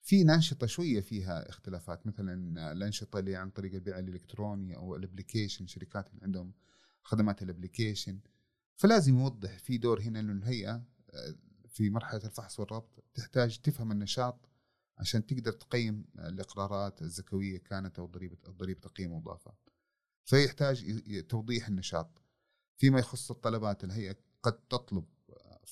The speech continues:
من وجهة نظري، طلبات المكلف هنا أو نقطة التواصل اللي يكون في المنشأة نفسها لازم يفهم ال-، الطلبات من الهيئة عشان يوضح لي الإدارات المعنية، الهيئة مثلا هيئة الزكاة والضريبة والجمارك،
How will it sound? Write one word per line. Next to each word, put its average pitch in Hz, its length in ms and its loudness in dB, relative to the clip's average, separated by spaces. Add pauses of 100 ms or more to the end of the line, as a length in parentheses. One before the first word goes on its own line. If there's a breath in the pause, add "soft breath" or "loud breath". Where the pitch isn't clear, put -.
من 90 140 4
وجهة 101 260 2
نظري، 95 360 -4
طلبات 107 520 -4 (800)
المكلف 120 580 6
هنا 120 280 -4 (360)
أو 92 200 -2
نقطة 123 280 0 (100)
التواصل 104 520 0
اللي 104 120 -4
يكون 131 260 0
في 117 140 -4
المنشأة 120 400 0
نفسها 123 520 -6 (520)
لازم 120 420 6
يفهم 95 440 -4 (880)
ال-، 95 220 8
الطلبات 104 600 -4
من 101 80 0
الهيئة 120 340 -4
عشان 113 240 0
يوضح 135 400 -2
لي 135 60 0
الإدارات 131 540 -2
المعنية، 117 500 -2
الهيئة 104 280 -8
مثلا 98 500 -10
هيئة 101 100 -6
الزكاة 101 380 -6
والضريبة 104 420 -4 (140)
والجمارك، 95 1080 -4